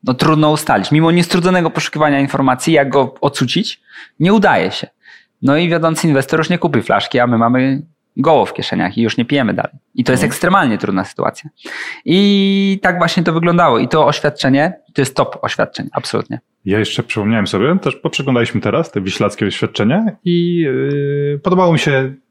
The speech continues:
Speaker 2: tak szybko wspomnę, to oświadczenie dotyczące Sorina Oprojesku. Przypomnijmy, Sorin Oprojesku
Speaker 1: A, tak.
Speaker 2: w swoim, w swoim wideo bodajże zmontował również nie swoje akcje. Generalnie, no, nie jest ciężko zmontować wideo,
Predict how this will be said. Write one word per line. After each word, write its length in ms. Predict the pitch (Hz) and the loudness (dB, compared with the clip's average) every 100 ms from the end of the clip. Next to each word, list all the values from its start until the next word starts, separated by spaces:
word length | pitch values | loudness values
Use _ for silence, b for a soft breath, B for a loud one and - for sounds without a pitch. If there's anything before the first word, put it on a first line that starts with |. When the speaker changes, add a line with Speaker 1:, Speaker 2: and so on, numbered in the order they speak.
| _ - | _ -8
Speaker 2:
tak 180 | 120 _ _ _ | -8 _ _ _
szybko 340 | - - - | -10 -4 -4
wspomnę, 360 | - - 107 98 | -4 -2 -2 0
to 160 | - | -2
oświadczenie 500 | 127 - 110 - 107 | -2 -2 -4 -2 0
dotyczące 480 | 98 98 - 98 - | 0 -2 -2 -2 -2
Sorina 360 | - 107 98 87 | -4 -2 0 0
Oprojesku. 480 | 85 85 78 - - - | -2 -4 -4 -10 -18 -8
Przypomnijmy, 400 | 120 113 101 95 | -2 0 2 0
Sorin 320 | - 107 98 | 0 0 0
Oprojesku 480 | - 95 170 - 98 | 0 2 2 0 -2
Speaker 1:
A, 40 | |
tak. 80 | 87 B B B B - | -4 B B B B -16
Speaker 2:
w 40 | - | -10
swoim, 460 | - - 127 110 101 B B B | -6 0 2 2 -2 B B B
w 40 | - | -10
swoim 300 | - 117 110 | -2 0 2
wideo 380 | 104 110 113 98 | 0 0 0 0
bodajże 380 | 98 101 98 | 2 2 2
zmontował 500 | 90 101 101 101 92 95 | 0 0 0 0 0 0
również 340 | 104 104 101 104 | 0 0 0 0
nie 120 | 127 | -2
swoje 340 | 127 120 95 | 0 0 0
akcje. 520 | 101 110 - - 117 147 B B B - | 0 -2 -4 0 0 0 B B B -10
Generalnie, 320 | - 175 180 | -2 0 2
no, 220 | 180 170 - 113 110 | 2 0 -4 -14 -10
nie 180 | 151 175 165 | -4 0 0
jest 180 | 113 - | 0 0
ciężko 320 | 110 - 104 | -2 0 -2
zmontować 480 | 98 101 110 95 87 | 0 0 0 -2 -2
wideo, 520 | 98 104 98 92 | 0 2 2 0